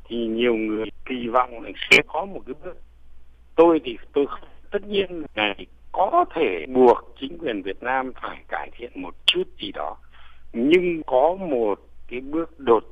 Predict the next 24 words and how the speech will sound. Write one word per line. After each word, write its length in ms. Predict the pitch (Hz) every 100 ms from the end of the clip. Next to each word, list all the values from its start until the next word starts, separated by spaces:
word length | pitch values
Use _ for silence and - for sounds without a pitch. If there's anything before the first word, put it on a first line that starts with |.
| -
phá 360 | 107 107 135 156 -
cải 200 | 104 - -
thiện 240 | - 123 117
về 300 | 98 98 98
vấn 120 | 90 127
đề 100 | 101
nhân 280 | 123 135
quyền 340 | 127 - 104 90
hoặc 120 | 90 - -
chủ, 300 | 135 - 90 -
nếu 200 | 123 120
mà 160 | 131 135 - -
kỳ 140 | 101
vọng 280 | 98 113 101
được 120 | 90 -
điều 300 | - 98 87
đấy 240 | 87 98 120
thì 100 | 98
tôi 100 | -
nghĩ 200 | 101 110
rằng 260 | 120 104 82 -
hơi 340 | - 120 120 107
lạc 240 | 101 101 - -
quan 380 | 120 113 110